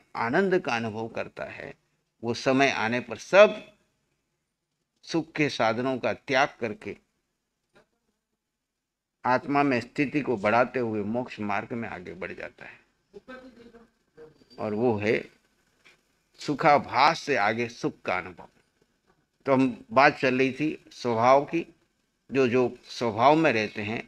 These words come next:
और ये स्वभाव की ही स्थितियां हैं, पांचों भाव मूल स्व-, जीव का स्वभाव ही है, पर विभाव में इन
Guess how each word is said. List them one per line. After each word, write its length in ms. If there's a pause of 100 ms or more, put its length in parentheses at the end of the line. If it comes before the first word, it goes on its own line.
(160)
और 140
ये 100
स्वभाव 460
की 160
ही 180 (560)
स्थितियां 540
हैं, 180
पांचों 360
भाव 320 (440)
मूल 280
स्व-, 480
जीव 280
का 120
स्वभाव 400
ही 180
है, 140 (1040)
पर 140
विभाव 500
में 260
इन 140